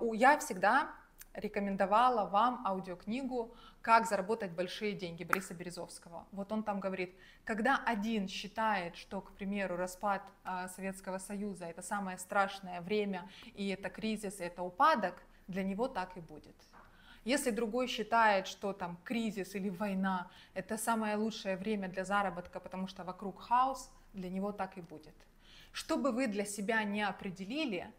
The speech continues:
ваш мозг найдёт этому подтверждение. Если вы считаете, что,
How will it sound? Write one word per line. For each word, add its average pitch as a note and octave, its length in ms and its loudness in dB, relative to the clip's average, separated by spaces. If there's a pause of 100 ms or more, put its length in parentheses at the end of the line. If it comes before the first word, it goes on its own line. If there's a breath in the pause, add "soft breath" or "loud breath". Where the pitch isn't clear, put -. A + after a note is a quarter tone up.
(260 soft breath)
ваш A#3 320 2
мозг G#3+ 440 -2
найдёт G#3 380 -2
этому F#3+ 320 -2
подтверждение. F3 840 -8
Если A3 420 -2
вы G#3+ 140 -4
считаете, G3 760 2
что, F#3 520 -4